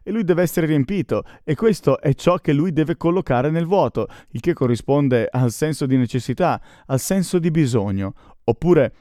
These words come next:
benché non lo faccia quasi mai, lo troviamo impegnato a tentare di alleggerire un buco troppo pieno. Si trova con un pezzo di spazio troppo pieno e vuole farne uscire qualcosa. Potreste dire che la vita consista nello svuotare luoghi troppo pieni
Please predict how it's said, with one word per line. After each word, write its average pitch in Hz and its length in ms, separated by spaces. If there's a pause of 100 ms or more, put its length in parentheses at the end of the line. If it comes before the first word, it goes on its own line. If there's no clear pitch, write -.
(120)
benché 123 360
non 123 100
lo 113 60
faccia 127 260
quasi 123 240
mai, 180 260 (340)
lo 160 100
troviamo 185 420
impegnato 196 720
a 156 60
tentare 160 440
di 135 120
alleggerire 156 640
un 135 160
buco 170 240
troppo 131 280
pieno. 120 460 (520)
Si - 140
trova 208 280
con 180 140
un 135 200
pezzo 185 360
di 131 120
spazio 151 460
troppo 139 300
pieno 135 440 (240)
e 170 100
vuole 190 240
farne 170 340
uscire 143 320
qualcosa. 101 640 (260)
Potreste 120 400
dire 131 220
che - 80
la 120 140
vita 127 320
consista 131 520
nello 139 280
svuotare 151 580
luoghi 151 540
troppo 156 360
pieni 139 380